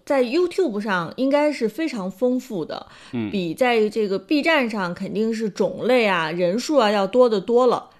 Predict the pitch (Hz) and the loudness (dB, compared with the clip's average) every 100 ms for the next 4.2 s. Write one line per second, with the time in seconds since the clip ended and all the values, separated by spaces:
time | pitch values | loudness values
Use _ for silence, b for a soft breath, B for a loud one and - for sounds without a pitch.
0 | _ - 277 359 302 247 311 277 208 185 | _ -4 0 2 2 2 0 0 0 0
1 | 226 269 269 254 - 185 214 320 320 330 | 0 0 -2 -4 -2 -4 -2 -4 0 0
2 | 330 330 240 185 B B - 269 202 180 | 2 0 0 -2 B B -6 -2 -2 -2
3 | 269 277 247 233 226 226 220 185 180 185 | -2 -2 0 0 -2 -4 -6 -6 -2 0
4 | 180 277 | 2 2